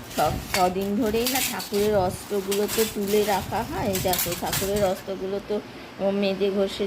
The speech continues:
তুলে রাখা হয়, আবার বার করেছি। বার করে দেখো আবার সব অস্ত্রগুলোকে না নতুন নতুন ভালোভাবে আবার পরিষ্কার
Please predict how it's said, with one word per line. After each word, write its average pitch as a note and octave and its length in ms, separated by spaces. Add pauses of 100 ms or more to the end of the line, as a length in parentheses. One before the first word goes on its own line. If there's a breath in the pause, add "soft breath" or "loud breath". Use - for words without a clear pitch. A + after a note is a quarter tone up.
(100)
তুলে G3+ 300
রাখা F3+ 340
হয়, A#3 300
আবার F#3 320
বার F3+ 260 (120)
করেছি। F#3+ 400
বার F3 260 (100)
করে G3 240
দেখো G3 380
আবার F3 240 (100)
সব G3 320
অস্ত্রগুলোকে F#3+ 800
না C4+ 140
নতুন D4 460
নতুন F#3+ 300 (600)
ভালোভাবে G3+ 720
আবার F#3+ 320
পরিষ্কার F#3 440